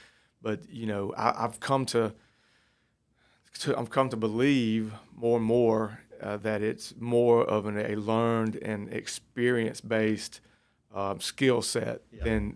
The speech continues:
Speaker 1: than anything else. Um, now, there's some inherent qualities of leaders that I
Speaker 2: Right.
Speaker 1: think are important, and, you know, being willing to make a decision and
Speaker 2: Mm-hmm.
Speaker 1: stand by it, you know, those kind of things I think are important. And, and, you know,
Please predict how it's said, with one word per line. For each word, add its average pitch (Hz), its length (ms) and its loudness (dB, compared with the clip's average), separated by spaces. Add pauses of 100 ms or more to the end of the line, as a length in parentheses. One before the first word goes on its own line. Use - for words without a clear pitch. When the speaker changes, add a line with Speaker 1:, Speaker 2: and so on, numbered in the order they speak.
Speaker 1:
than 107 380 -4 (100)
anything 110 500 -2
else. - 440 -6
Um, 92 380 -4 (420)
now, 110 120 0
there's 117 220 4
some 107 300 -4 (460)
inherent 131 560 0
qualities 110 480 0
of 107 140 -4
leaders 110 340 0
that 107 80 0
I 104 60 2
Speaker 2:
Right. 104 100 -2
Speaker 1:
think 110 180 -4
are 107 80 -2
important, 107 480 -6
and, 107 240 -8
you 110 120 -6
know, 101 160 -6 (580)
being 113 200 -2
willing 110 260 0
to 104 240 -6 (420)
make 117 300 2
a 104 60 -2
decision 107 540 -2
and 101 100 -4
Speaker 2:
Mm-hmm. - 60 -8
Speaker 1:
stand 113 340 0
by 104 280 2
it, - 80 -2
you 120 80 -4
know, 107 160 -2
those 107 200 0
kind 104 180 -6
of 98 80 -10
things 104 300 -8
I 98 100 -6
think 104 240 -10
are 98 180 -10 (400)
important. 110 480 -2
And, 131 140 0
and, 123 340 -2
you 127 80 -10
know, 107 200 -4